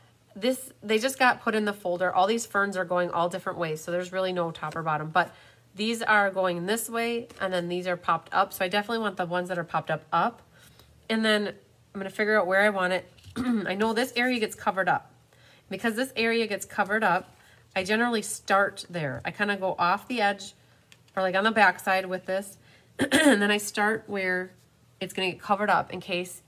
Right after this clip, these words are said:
it's too thick. And so what you're gonna do is lightly hover over,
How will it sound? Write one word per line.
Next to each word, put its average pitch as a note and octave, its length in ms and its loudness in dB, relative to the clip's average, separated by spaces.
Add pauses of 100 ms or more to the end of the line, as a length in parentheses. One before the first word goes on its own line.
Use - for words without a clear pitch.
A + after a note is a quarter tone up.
(160)
it's - 560 -6 (260)
too - 180 -8
thick. - 520 -10 (500)
And F3+ 120 -6
so F3+ 360 -4 (640)
what F#3 180 -8
you're G3+ 100 -2
gonna B3 160 0
do F#3 260 -4
is F3 180 -8
lightly F3+ 560 -4
hover G#3+ 480 -4
over, F#3+ 460 -4